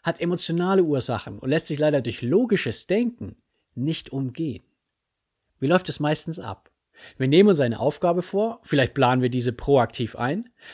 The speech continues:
dann kommt der Zeitpunkt, an dem wir mit der Aufgabe loslegen sollten, doch wir starten nicht. In diesem Moment sehen wir in Gedanken, wie wir diese Aufgabe bearbeiten und diese Bilder oder dieser Film, der gefällt uns überhaupt nicht. Und das kann verschiedene Gründe haben.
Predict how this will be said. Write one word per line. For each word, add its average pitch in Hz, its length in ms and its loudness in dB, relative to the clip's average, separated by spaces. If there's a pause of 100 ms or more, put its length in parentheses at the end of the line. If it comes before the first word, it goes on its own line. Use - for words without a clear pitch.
(100)
dann 175 200 0
kommt 208 200 0
der 196 120 4
Zeitpunkt, 170 520 0
an 156 120 -2
dem 165 120 2
wir 160 100 2
mit 151 140 0
der 143 140 0
Aufgabe 143 360 0
loslegen 151 560 4
sollten, 135 540 -2 (380)
doch - 180 -8
wir 135 60 -2
starten 165 460 -2
nicht. - 300 -14 (520)
In 160 180 0
diesem 208 360 4
Moment 147 460 2
sehen 147 280 0
wir 135 80 2
in 131 120 0
Gedanken, 131 600 -2
wie 143 100 0
wir 143 120 4
diese 170 360 0
Aufgabe 156 480 0
bearbeiten 147 680 -2 (260)
und 147 160 -2
diese 147 180 2
Bilder 185 480 6
oder 135 140 2
dieser 160 240 2
Film, 160 600 2 (260)
der 175 100 -2
gefällt 196 360 2
uns 180 100 0
überhaupt 180 480 -2
nicht. - 260 -12 (680)
Und 135 60 -4
das 131 120 0
kann 147 160 0
verschiedene 143 400 -2
Gründe 135 360 4
haben. 104 260 -6